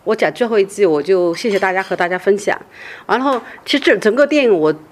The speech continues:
最喜欢的画面是他和他弟弟讲故事的时候，那个画面呈现到他的母胎里面，那个婴儿的一个活力，那是鲜红的。完了后那，那朵玫瑰花是金色的，而要去拿到那，那朵玫瑰花是充满了极荆棘的。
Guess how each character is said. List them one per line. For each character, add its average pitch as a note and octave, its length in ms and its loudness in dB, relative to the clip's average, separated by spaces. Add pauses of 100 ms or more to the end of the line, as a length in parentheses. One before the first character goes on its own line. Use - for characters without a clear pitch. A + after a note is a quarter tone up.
(180)
最 D4 140 0
喜 G#3+ 140 0
欢 G3+ 100 2
的 F#3+ 60 2
画 F#3+ 200 0
面 F3+ 220 2
是 E3+ 340 0 (280)
他 - 120 0
和 C4 140 2
他 G#3 100 -2
弟 A#3 140 -6
弟 D3+ 140 -10
讲 F3 160 0
故 B3 200 -4
事 - 140 -14
的 E3 80 2
时 D#3+ 180 -2
候， D#3+ 300 -2 (560)
那 A#3 80 4
个 G#3+ 60 2
画 A3 180 2
面 F3 260 2
呈 G3+ 180 2
现 B3 140 0
到 G#3 100 2
他 G3+ 140 0
的 G#3 60 -2
母 D#3 160 -4
胎 G#3+ 200 0
里 G3 120 2
面， D3 260 2 (340)
那 B3 100 0
个 G#3+ 200 4
婴 C#4 240 2
儿 F#3 120 4
的 F#3 100 2
一 E3+ 60 0
个 E3+ 80 0
活 E3 240 2
力， F#3 260 2 (240)
那 B3+ 100 2
是 G#3+ 100 0
鲜 A#3 260 2
红 D3+ 220 2
的。 D3+ 160 0 (360)
完 G3 140 2
了 B3+ 60 0
后 A#3+ 100 2
那， C4 220 2 (100)
那 C#4 160 4
朵 F3 120 4
玫 D#3+ 160 2
瑰 A3 140 2
花 G3+ 180 2
是 G3+ 140 -2
金 G#3 200 2
色 F#3 220 4
的， - 180 -2 (320)
而 G#3+ 160 4
要 C#4+ 140 4
去 B3+ 140 -4
拿 G3 160 4
到 A#3 100 0
那， A#3 120 4 (180)
那 B3+ 100 2
朵 F#3+ 140 4
玫 E3+ 160 2
瑰 G#3 100 0
花 F#3+ 240 2
是 F#3+ 120 -6
充 - 220 -4
满 G#3+ 180 4
了 E3 100 0
极 G3 280 -10
荆 C4+ 280 0
棘 D#3 180 -8
的。 D#3+ 180 0